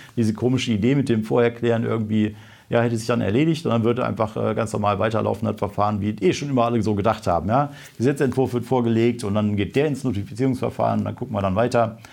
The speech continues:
Aber ja, dann, ähm, ist die Lauterbach-Pause mit Aufhören zu arbeiten, wäre dann vorbei.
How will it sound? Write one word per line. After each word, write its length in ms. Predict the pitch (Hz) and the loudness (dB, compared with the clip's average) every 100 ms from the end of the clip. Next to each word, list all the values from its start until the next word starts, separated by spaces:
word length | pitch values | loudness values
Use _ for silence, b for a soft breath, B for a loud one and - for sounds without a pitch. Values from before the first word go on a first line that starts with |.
| B B B B - | B B B B -4
Aber 400 | 117 117 113 110 - | 2 4 2 0 0
ja, 220 | 120 80 - - | 2 2 -4 -4
dann, 260 | 110 107 113 | 0 2 2
ähm, 440 | 107 107 107 104 - - _ _ - b b b b b _ _ | 2 2 2 0 -6 -18 _ _ -20 b b b b b _ _
ist 220 | 160 - | -2 2
die 220 | 127 117 | 4 4
Lauterbach-Pause 1200 | 113 127 170 147 120 123 - 117 139 131 135 127 113 B B _ _ _ _ _ _ _ _ _ | 6 4 4 4 2 0 -2 2 2 4 4 4 0 B B _ _ _ _ _ _ _ _ _
mit 420 | 120 117 - - - _ B B B B B _ - | -2 -2 -2 -10 -14 _ B B B B B _ 0
Aufhören 380 | 170 175 156 156 | 0 4 2 2
zu 120 | 151 | 2
arbeiten, 600 | 117 139 131 127 123 110 | 4 4 4 2 0 0
wäre 200 | 104 120 | 2 4
dann 140 | 117 107 | 4 2
vorbei. 420 | 127 120 85 - | 0 2 2 -2